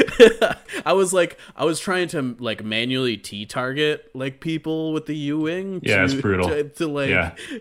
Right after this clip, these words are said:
Speaker 2: to, like, you know, resupply them and stuff. I was like, "This is awful. This is terrible. I never wanna do this again." <laughs> And, um, it's way easier when you're like, "Only select allies, cycle with F," you know, like,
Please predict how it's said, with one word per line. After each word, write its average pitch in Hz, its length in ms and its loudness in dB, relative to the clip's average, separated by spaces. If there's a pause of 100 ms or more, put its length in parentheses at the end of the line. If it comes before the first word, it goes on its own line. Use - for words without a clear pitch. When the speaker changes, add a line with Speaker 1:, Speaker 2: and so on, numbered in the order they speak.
Speaker 2:
to, 147 80 -2
like, 131 300 -2 (180)
you 139 140 -4
know, 113 120 -4
resupply 120 600 -4
them 139 180 -4
and 147 120 -8
stuff. 160 240 -2
I 139 60 -2
was 123 120 -4
like, 113 120 -4
"This 202 140 2
is 107 120 -6
awful. 107 460 0
This 160 120 -4
is 143 80 -12
terrible. 123 460 -2
I 123 120 -4
never 143 180 0
wanna 120 180 -4
do 117 160 -8
this 107 160 -10
again." 113 360 -8 (500)
<laughs> - 540 -2
And, 151 260 -2
um, 113 720 -8 (480)
it's 131 160 -4
way 123 460 0
easier 113 600 -6
when 104 200 -10
you're 104 80 -10
like, 98 340 -10
"Only 185 280 -6
select 160 420 -4
allies, 120 560 -4
cycle 135 420 -6
with 151 220 -4
F," - 420 -6
you 123 160 -6
know, 120 340 -6
like, 98 380 -10